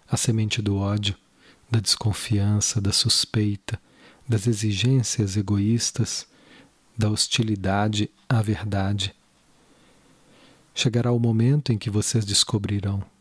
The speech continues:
que as restrições exteriores à sua liberdade começarão a diminuir sistematicamente.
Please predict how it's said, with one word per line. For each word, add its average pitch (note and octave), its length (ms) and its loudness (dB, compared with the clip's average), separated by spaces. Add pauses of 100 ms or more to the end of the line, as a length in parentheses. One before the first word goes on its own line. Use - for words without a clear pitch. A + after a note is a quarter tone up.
(540)
que A#2+ 100 -2
as - 160 -2
restrições A2+ 720 0
exteriores G#2+ 720 0
à G#2 60 0
sua A2+ 260 0
liberdade G2+ 840 -2 (460)
começarão A#2+ 520 2
a A#2 60 4
diminuir A#2 600 2
sistematicamente. G2 1400 -2